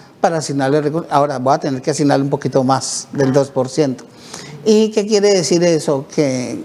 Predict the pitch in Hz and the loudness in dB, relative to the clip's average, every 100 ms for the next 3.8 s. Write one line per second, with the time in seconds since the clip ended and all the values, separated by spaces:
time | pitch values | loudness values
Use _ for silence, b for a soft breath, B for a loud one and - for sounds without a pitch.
0 | - - 147 156 147 165 - 208 196 160 | -4 -2 2 2 2 0 0 0 0 -2
1 | 143 - 175 180 196 190 165 143 147 139 | -4 0 2 4 4 2 2 0 0 -2
2 | 135 127 135 127 185 233 302 - B B | -2 -2 -2 0 2 2 0 -10 B B
3 | - 175 196 202 - 180 139 95 | 0 2 4 0 -8 -10 -8 -10